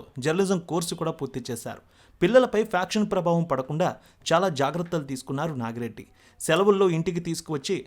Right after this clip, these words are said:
వారితో సరదాగా గడిపేవారు. మౌనికారెడ్డి అంటే నాగిరెడ్డికి పంచ ప్రాణాలు. ఆమెతో కలిసి సరదాగా ఆడుకునేవారు. ఇద్దరూ ఎంతో సరదాగా ఉండేవారు. తండ్రి మరణాన్ని మౌనికారెడ్డి తట్టుకోలేకపోయారు.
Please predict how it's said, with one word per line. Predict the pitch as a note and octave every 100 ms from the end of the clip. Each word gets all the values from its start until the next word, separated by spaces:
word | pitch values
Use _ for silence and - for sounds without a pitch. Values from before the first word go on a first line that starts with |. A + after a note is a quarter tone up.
| _
వారితో | B2 C#3+ C#3+ F3
సరదాగా | E3+ B2 B2+ E3 E3+ C#3
గడిపేవారు. | - C3+ A#2 G#2+ _ _ B2+
మౌనికారెడ్డి | D#3+ G#3+ A3+ G#3 E3+
అంటే | D3+ F#3
నాగిరెడ్డికి | D#3+ C#3 D#3+ D3+ C3+ F3+
పంచ | C3 C3 D#3+
ప్రాణాలు. | - B2+ C3 B2 A#2+ _ _ _
ఆమెతో | C3+ E3+ G3
కలిసి | G3+ E3 D#3 F#3+
సరదాగా | G3 C3 C#3+ F3 D#3
ఆడుకునేవారు. | C#3 C#3+ C#3 A#2+ - _ _ _
ఇద్దరూ | D#3+ E3+ C4
ఎంతో | A#3 E3+ F3 G3+
సరదాగా | C#3+ C3 E3 E3+
ఉండేవారు. | D3+ C3+ C3 C3 - _ _ -
తండ్రి | E3 G#3
మరణాన్ని | G3 D#3+ E3 F3 D3
మౌనికారెడ్డి | F3 C3+ D#3+ F3 D#3 C3+
తట్టుకోలేకపోయారు. | E3+ B2 - E3 D3+ C3+ C3+ A#2 A#2